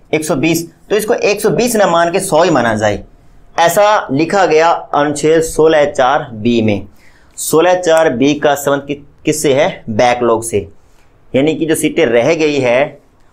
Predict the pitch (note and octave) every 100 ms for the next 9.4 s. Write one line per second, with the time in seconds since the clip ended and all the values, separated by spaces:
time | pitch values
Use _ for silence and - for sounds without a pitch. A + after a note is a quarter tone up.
0 | _ - F3 - D#3 D#3+ D3+ D3+ - C3+
1 | C#3+ D#3 A#2 A2 D3 C#3+ C#3 A#2 A2+ G#2+
2 | A#2+ A2 B2 D#3+ - _ _ _ - -
3 | D3 - A#2+ A2 C3 D3 - C3+ D3 -
4 | B2+ B2 B2 D#3+ E3 E3+ D#3+ - C#3+ D3+
5 | D#3+ D3+ D3 D#3 C3+ - - - D3+ D3+
6 | D#3+ C#3 E3 D#3 C3 B2+ C#3 B2 D3 E3
7 | - _ - E3+ F3 - D#3+ D#3+ F3 -
8 | C#3+ D3 C#3+ D3+ C#3 D3+ C3+ B2 C#3+ A#2
9 | G#2+ G2+ G2